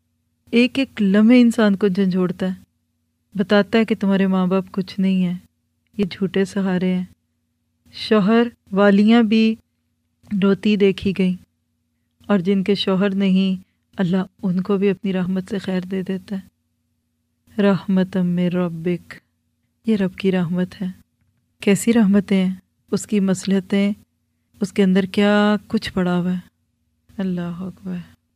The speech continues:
اب دیکھیے کہ اللہ تو ستر ماؤں سے زیادہ پیار کرتا ہے نا۔ ایک عورت تھی تو پریشان تھی کسی موقع پہ نا، بچے کی کوئی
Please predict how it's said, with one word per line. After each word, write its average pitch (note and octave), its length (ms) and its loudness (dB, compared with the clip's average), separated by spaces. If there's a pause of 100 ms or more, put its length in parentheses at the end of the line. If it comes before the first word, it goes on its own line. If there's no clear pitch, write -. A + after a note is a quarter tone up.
(440)
اب G3+ 120 -4 (100)
دیکھیے G3 340 -4
کہ G3+ 360 -4 (840)
اللہ F#3+ 200 -2 (120)
تو A#3 80 -2
ستر G#3 440 -4
ماؤں G#3 240 0
سے F#3+ 140 -6
زیادہ F3+ 320 -4
پیار F3 200 -6
کرتا F3 320 -10
ہے F3 40 -6
نا۔ A3 100 -6 (560)
ایک A3+ 200 -4
عورت A3 400 0
تھی G#3 240 0
تو G3+ 280 -2 (220)
پریشان G#3 600 -2
تھی G3+ 160 -6
کسی F#3+ 280 -6
موقع F#3 380 -4
پہ F#3+ 60 -6
نا، G3 160 -4 (420)
بچے A3 340 -4
کی A3 160 -6
کوئی G#3+ 320 -2